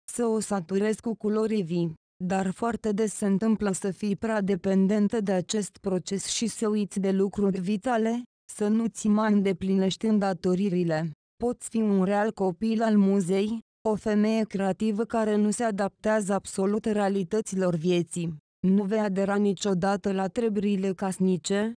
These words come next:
nu ești interesată de finanțe, ești absorbită doar în munca ta.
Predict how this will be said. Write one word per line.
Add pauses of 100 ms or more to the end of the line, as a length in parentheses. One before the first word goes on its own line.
(220)
nu
ești
interesată
de
finanțe, (300)
ești
absorbită
doar
în
munca
ta.